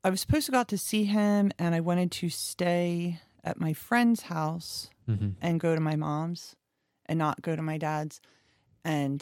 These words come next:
Speaker 1: he came to get me, and there was a, a little bit of a falling out, and then he, he told me to get out of the car, and then he left.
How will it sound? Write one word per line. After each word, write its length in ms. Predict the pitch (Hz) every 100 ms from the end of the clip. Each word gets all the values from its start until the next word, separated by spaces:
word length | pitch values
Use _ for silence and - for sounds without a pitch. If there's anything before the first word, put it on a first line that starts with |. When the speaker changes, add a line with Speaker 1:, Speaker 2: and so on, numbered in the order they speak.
| -
Speaker 1:
he 300 | - - 208
came 320 | - 254 269
to 100 | -
get 220 | 175 156
me, 440 | 170 156 156 165 185 _ _
and 540 | 170 160 151 151 - - _
there 180 | 180 175
was 180 | 170
a, 100 | 165 -
a 60 |
little 220 | 175 180 180
bit 120 | 175
of 80 | 160
a 60 |
falling 420 | 151 170 165 160
out, 280 | 151 139 139
and 180 | - 165
then 140 | 151 147
he, 420 | 160 156 156 160 _ _ _ _ _ _ _ _ _ _ _ _ _ _ _
he 180 | _ 190
told 240 | 196 196 190
me 100 | 190
to 80 |
get 140 | 180 175
out 160 | 165
of 80 | 170
the 60 | 202
car, 420 | - 156 143 147 -
and 120 | 147
then 80 | 147
he 120 | 147
left. 460 | - - - -